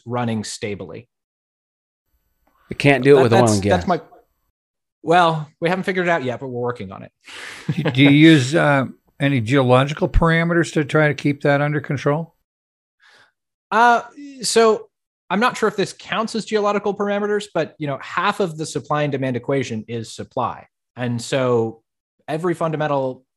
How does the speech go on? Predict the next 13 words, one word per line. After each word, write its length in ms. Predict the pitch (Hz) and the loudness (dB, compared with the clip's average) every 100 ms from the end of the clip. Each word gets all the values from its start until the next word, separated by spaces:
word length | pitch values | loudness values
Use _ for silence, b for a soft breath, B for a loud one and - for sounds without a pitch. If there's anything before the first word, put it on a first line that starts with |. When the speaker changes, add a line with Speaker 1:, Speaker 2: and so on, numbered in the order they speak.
| _ | _
Speaker 1:
hedge 240 | - 151 - | -10 -10 -6
fund 320 | 120 110 104 - | -6 -4 -6 -6
builds 420 | 131 127 120 - 117 | -4 -2 -4 -10 -10
a 140 | 117 | -10
supply 560 | - 110 - 123 117 104 | -10 -14 -6 -4 -4 -4
model 500 | 104 107 98 - - _ _ _ _ _ _ _ _ | -6 -6 -6 -12 -20 _ _ _ _ _ _ _ _
where 260 | 117 123 113 | -4 -2 -2
they 340 | 120 117 113 b b b - | -2 -2 -6 b b b -4
will, 360 | 143 143 - | -2 -2 -4
you 100 | 170 | -4
know, 80 | 139 | -4
look 300 | 139 165 185 - | 0 -2 -2 -6
at, 380 | 131 117 - | -6 -6 -8